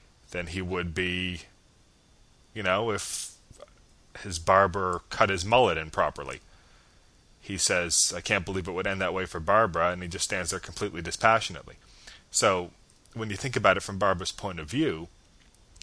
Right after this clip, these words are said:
that means that Barbara feels that Dick has no romantic feelings for her whatsoever anymore.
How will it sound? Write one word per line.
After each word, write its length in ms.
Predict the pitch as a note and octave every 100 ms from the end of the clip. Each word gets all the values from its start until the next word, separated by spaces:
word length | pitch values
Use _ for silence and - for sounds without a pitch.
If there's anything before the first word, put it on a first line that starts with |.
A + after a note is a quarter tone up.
| -
that 240 | G#2+ G2 F#2
means 320 | G2+ G2 F#2
that 180 | G2 E2
Barbara 680 | G2+ G2+ F#2 G2 F2+ F2 - _ _ _ _ _ _ _ _ _
feels 560 | - - G2+ F2 A2+ A2+
that 340 | - F#2 G#2+ F#2
Dick 240 | F#2+ -
has 640 | - D#2 D#2+ E2 - - - - _ _ _ _ _ _ _ _ _
no 240 | G#2+ G2+ F#2+
romantic 500 | F#2+ F#2+ F#2 G2 -
feelings 400 | A2 G2+ G2 -
for 160 | F#2+
her 120 | E2+
whatsoever 680 | F2+ F2 - F2+ A2+ G2+ E2
anymore. 540 | D2 E2+ E2 C#2+ B1+